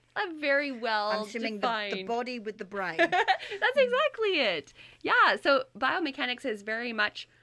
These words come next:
Speaker 1: the body, right? We are moving, there are forces acting on us. Biomechanics is really just studying that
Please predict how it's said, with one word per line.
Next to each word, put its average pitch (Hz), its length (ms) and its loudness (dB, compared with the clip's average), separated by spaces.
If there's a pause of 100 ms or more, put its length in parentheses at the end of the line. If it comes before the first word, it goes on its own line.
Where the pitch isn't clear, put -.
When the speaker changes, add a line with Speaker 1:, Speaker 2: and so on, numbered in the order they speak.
(120)
Speaker 1:
the 214 100 -2
body, 190 460 -2 (100)
right? 180 340 -2
We 214 340 -4
are 175 420 0 (340)
moving, 285 680 0
there 196 140 0
are 151 120 -2
forces 294 480 -4
acting 240 400 -6
on 208 200 -4
us. 202 420 -4 (360)
Biomechanics 240 640 -2
is 202 160 -10
really 208 200 -2
just 190 220 -14
studying 196 460 -4
that 180 160 -4